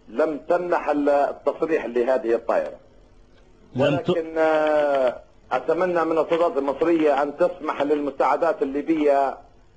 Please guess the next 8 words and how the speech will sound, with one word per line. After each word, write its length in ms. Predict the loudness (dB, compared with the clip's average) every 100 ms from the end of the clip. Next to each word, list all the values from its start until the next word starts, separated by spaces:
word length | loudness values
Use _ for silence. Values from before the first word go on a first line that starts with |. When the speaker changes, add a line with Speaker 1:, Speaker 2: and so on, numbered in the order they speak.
| _ _ _ _ _ _ _ _ -6
Speaker 1:
أن 160 | -4
تمر 400 | -2 0 2 2
عبر 400 | 2 0 0 0
العريش 880 | 2 2 2 4 4 4 2 0 -8
وأن 400 | -2 0 0 0
تمر 340 | -2 2 2 2
عبر 300 | 2 0 0
رفح، 500 | 0 0 -2 -4